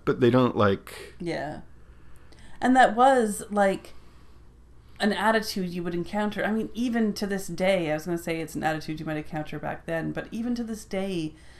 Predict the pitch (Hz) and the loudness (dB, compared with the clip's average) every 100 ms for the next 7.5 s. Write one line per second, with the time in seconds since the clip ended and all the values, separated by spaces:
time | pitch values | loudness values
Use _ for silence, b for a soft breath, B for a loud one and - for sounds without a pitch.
0 | b b - 202 185 180 185 170 170 160 | b b -4 -2 -2 -2 -2 -2 -4 -4
1 | 170 175 170 156 156 156 151 147 - 143 | -6 -4 -6 -2 -2 -2 -2 -4 -4 -8
2 | - 156 143 - 156 131 120 160 - - | -8 -8 -10 -10 -10 -8 -8 -10 -14 -20
3 | - - - - - - 156 147 139 143 | -20 -20 -20 -20 -20 -6 -4 -2 -4 -6
4 | 147 - - - - - - - 175 165 | -8 -12 -16 -18 -20 -20 -20 -8 -2 0
5 | 147 147 160 - 170 151 147 139 - 156 | 0 -2 -4 -8 -10 -8 -8 -8 -10 -8
6 | 156 - 160 151 147 143 151 - 139 123 | -8 -8 -6 -4 -2 -4 -6 -10 -10 -10
7 | 120 - - - - | -10 -12 -14 -18 -18